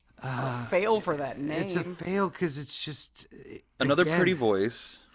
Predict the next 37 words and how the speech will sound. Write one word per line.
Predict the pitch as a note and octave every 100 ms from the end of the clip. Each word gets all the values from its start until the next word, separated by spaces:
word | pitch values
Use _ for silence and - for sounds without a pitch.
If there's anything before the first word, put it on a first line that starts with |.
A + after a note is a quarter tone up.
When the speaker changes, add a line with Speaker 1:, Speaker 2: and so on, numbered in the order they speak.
| B3 A3 - -
Speaker 1:
he's | F3
got | G#3+ G#3
a |
good | G3 F3+
voice, | D3 F3 F3+ F3+ -
and, | - D#3 D#3 D3+ C3+ -
you | - D#3+
know, | D3 C#3
he's | D3+ B2+
trying | - D#3 D#3 D3+
to, | - C#3+ C#3 C3+ - _ _ _ _ _ _ _ _ _ _ - -
you | - C#3+
know, | B2 A#2 A2+ A2+ - - - - - - -
he's | - C3
trying, | - - E3 C#3+ B2 A2+
he's | D3 C#3
trying, | - D3+ B2+ G2 F2 F#2+ -
he's | _ D3+ B2+
trying. | - B2+ A2 G#2+
I'll | A2+
say | - B2
that. | G#2 F#2 - -
So | C3
soft | A#2 C#3 B2+ -
fail | B2+ A2+
with, | G#2+ - -
with | B2+ A#2+ - - G#2+
good | - A2+
effort. | G#2 - C#2 - _ _ -
Speaker 3:
Yeah. | G#3 A3 G3+ E3+
Speaker 2:
I'm | A#3 C4
gonna | C#4 C#4+
just | G#3+ -
give | G3+ F#3
him | F3+
a | D#3
fail. | F#3